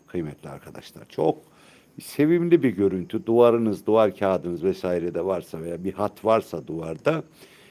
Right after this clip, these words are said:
iyi bir konsept ortaya çıkacaktır arkadaşlar.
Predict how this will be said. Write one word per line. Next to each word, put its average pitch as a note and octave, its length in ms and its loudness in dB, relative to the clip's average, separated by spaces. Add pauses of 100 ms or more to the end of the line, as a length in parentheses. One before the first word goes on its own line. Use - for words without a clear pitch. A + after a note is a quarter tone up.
(180)
iyi D3 300 0
bir F#2 400 -2
konsept - 440 -8
ortaya G#2 380 -2
çıkacaktır - 840 -4
arkadaşlar. D#2 800 -2